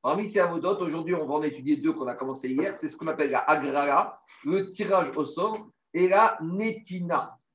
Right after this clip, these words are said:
Netina, c'est quoi ? Le fait de prendre les cartons du tirage au sort et de les mettre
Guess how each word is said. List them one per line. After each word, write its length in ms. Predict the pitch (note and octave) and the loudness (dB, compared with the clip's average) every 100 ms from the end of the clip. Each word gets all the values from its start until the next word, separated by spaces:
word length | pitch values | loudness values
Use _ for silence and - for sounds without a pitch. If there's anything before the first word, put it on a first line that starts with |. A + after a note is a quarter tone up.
| - | -6
Netina, 440 | F3 F#3+ G3 G#3+ | -6 -6 -4 -2
c'est 160 | - F3+ | -2 0
quoi ? 160 | G#3 G3 | 2 2
Le 160 | D#3+ | 0
fait 160 | F#3 E3+ | -2 0
de 100 | C#3+ | 0
prendre 320 | - - D#3 | -4 -6 -4
les 160 | C#3+ C3+ | -4 -2
cartons 420 | D#3+ - - D#3+ | -4 -4 -6 -6
du 180 | A#2+ B2+ | -6 -6
tirage 300 | C#3 C3+ C3 | 0 0 2
au 60 | C3 | 2
sort 320 | F#3 A3 F#3 | 4 4 6
et 80 | D#3 | 4
de 80 | D3 | 10
les 220 | D#3 D#3 | 8 8
mettre 480 | D#3 G#3+ C#4 - | 4 2 2 -8